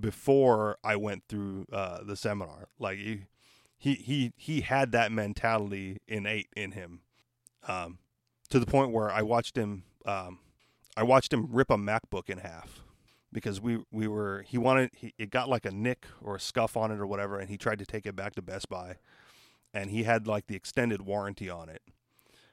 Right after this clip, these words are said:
And, you know, so he goes like,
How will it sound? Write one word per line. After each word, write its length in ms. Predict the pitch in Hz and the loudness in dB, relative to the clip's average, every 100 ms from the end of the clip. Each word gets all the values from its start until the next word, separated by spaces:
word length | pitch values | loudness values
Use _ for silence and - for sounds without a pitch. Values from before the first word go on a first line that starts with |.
| _ _ | _ _
And, 520 | 101 98 92 92 90 95 - | -4 -2 -4 -8 -12 -18 -10
you 80 | 107 | -6
know, 220 | 95 95 90 - - _ - | -4 -6 -10 -20 -20 _ -16
so 420 | - 104 98 - - - | -2 -2 -2 -6 -16 -20
he 180 | _ - | _ -2
goes 220 | 113 104 | 2 2
like, 240 | 101 92 | 0 -6